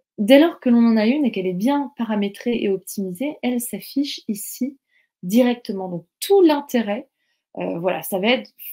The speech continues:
finalement de la créer pour pouvoir être visible même bien en amont de ce sur quoi votre utilisateur va cliquer par la suite. Donc, avoir une fiche d'établissement, c'est bien, mais en avoir une, euh, qui soit bien,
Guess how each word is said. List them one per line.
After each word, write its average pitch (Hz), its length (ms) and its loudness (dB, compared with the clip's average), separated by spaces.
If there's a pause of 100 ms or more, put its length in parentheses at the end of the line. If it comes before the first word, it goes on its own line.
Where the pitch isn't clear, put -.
finalement 214 400 -2
de 214 160 0
la 226 180 2
créer 240 600 0 (360)
pour 220 140 -12
pouvoir 254 340 -2
être 190 160 -2
visible 233 340 0
même 277 260 2
bien 247 200 2
en 233 260 6
amont 262 440 2 (380)
de 233 80 4
ce 330 140 2
sur 302 220 -2
quoi 294 140 2
votre 254 240 -2
utilisateur 247 640 0
va 247 160 -2
cliquer 254 640 -4 (300)
par 254 180 0
la 240 140 0
suite. - 480 -14 (460)
Donc, 202 340 -6 (160)
avoir 262 240 4
une 262 120 0
fiche 277 220 -2
d'établissement, 233 560 -4
c'est 202 220 -8
bien, 185 300 -8
mais 208 120 -6
en 208 120 -2
avoir 233 300 0
une, 240 280 0 (380)
euh, 180 80 -2
qui 196 180 -8
soit 233 520 -2
bien, 254 580 0